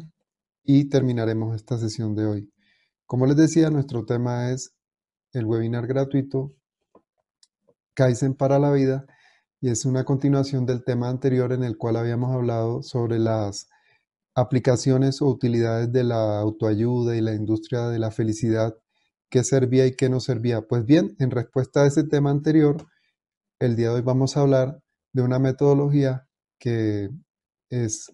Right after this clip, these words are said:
sensata, que se basa en el sentido común, con la cual podemos lograr cambios en nuestra vida y en nuestros resultados personales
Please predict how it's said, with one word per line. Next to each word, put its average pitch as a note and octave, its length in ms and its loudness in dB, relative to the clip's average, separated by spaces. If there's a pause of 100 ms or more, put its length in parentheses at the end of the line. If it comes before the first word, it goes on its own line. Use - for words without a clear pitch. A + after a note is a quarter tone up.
sensata, C3 760 2
que G#2+ 340 -2
se A#2 180 -4
basa A2 260 0
en B2+ 60 2
el B2+ 80 -2
sentido C3+ 320 0
común, E3 440 -2 (340)
con C3+ 140 2
la C3 140 4
cual A2+ 180 0
podemos C3 380 0
lograr A#2+ 420 -2
cambios C3 300 0
en C3+ 80 0
nuestra B2 340 -2
vida A#2 400 0
y A#2+ 80 -4
en A2+ 120 -4
nuestros G#2+ 760 -6 (560)
resultados A#2 500 -2
personales C3 760 0